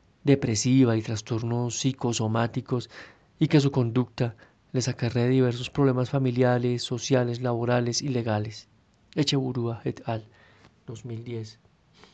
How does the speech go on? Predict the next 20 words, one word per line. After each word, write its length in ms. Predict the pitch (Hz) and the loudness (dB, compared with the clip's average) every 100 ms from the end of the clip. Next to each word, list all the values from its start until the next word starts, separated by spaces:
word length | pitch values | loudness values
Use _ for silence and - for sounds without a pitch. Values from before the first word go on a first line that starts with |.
| _ _ _ _ _ _ _ _ _ - | _ _ _ _ _ _ _ _ _ -6
Un 120 | 113 | -4
tipo 240 | 135 127 | -4 -4
de 80 | 127 | -2
adicción 500 | 123 113 - 139 139 | -2 -4 2 4 4
que 200 | 139 117 | -2 -6
en 80 | 110 | -4
algún 280 | 110 117 110 | -6 -6 -4
país 360 | 135 139 139 | 0 0 0
como 180 | - 147 | -4 -8
Estados 360 | 143 131 131 143 | -4 0 0 0
Unidos 480 | 139 143 135 - - - - - - | -2 -2 -2 -6 -16 -20 -20 -20 -14
está 200 | 143 135 | -2 -2
adquiriendo 640 | - 175 185 175 170 180 - - _ - | 6 8 8 6 6 4 2 -20 _ -8
gran 420 | 165 127 135 160 | 4 8 8 8
importancia 580 | 180 156 127 - 143 143 | 4 2 0 0 0 0
es 80 | 139 | 0
la 60 | |
adicción 460 | 143 143 143 135 117 | 2 0 0 0 0
al 140 | 117 | -2
sexo. 420 | 117 117 107 - | -2 -2 -4 -12